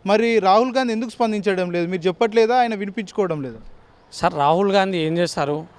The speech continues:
Speaker 1: మ్మ్.
Speaker 2: రాహుల్ గాంధీ అనేటువంటి వా-, ఆయనకి మేము ఎప్పుడైతే అవసరం ఉన్నామో
Speaker 1: మ్మ్.
Speaker 2: ఆనాడు వచ్చిండు,
Speaker 1: మ్మ్.
Speaker 2: మా దగ్గరికి వచ్చిండు, ఈ అశోక్ నగర్లోనే మీరు కూడా వచ్చిర్రు ఆ రోజు.
Speaker 1: మ్మ్.
Speaker 2: వచ్చిండు, మాతో మాట్లాడిండు. ఏనాడు, ఏనాడైనా మీకు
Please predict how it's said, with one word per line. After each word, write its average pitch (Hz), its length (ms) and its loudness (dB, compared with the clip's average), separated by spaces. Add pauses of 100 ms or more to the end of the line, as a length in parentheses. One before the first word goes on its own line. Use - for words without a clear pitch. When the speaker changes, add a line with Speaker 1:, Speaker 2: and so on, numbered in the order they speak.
Speaker 1:
మ్మ్. 143 420 -14
Speaker 2:
రాహుల్ 180 360 4
గాంధీ 196 240 0
అనేటువంటి 175 440 -4
వా-, 156 420 0
ఆయనకి 156 400 -2
మేము 170 400 -2
ఎప్పుడైతే 180 520 0
అవసరం 156 380 -2
ఉన్నామో 156 480 -2
Speaker 1:
మ్మ్. 156 180 -18 (220)
Speaker 2:
ఆనాడు 180 300 -2
వచ్చిండు, 165 380 -6 (200)
Speaker 1:
మ్మ్. 143 180 -16 (140)
Speaker 2:
మా 151 240 4
దగ్గరికి 208 460 2
వచ్చిండు, 165 260 -4
ఈ 170 80 2
అశోక్ 175 300 -2
నగర్లోనే 156 420 -2
మీరు 185 260 0
కూడా 190 160 2
వచ్చిర్రు 147 280 -4
ఆ 131 40 0
రోజు. 127 340 -6
Speaker 1:
మ్మ్. 147 220 -20 (320)
Speaker 2:
వచ్చిండు, 165 500 0 (340)
మాతో 180 220 0
మాట్లాడిండు. 151 720 0 (320)
ఏనాడు, 185 720 2 (280)
ఏనాడైనా 175 880 -2
మీకు 156 600 -2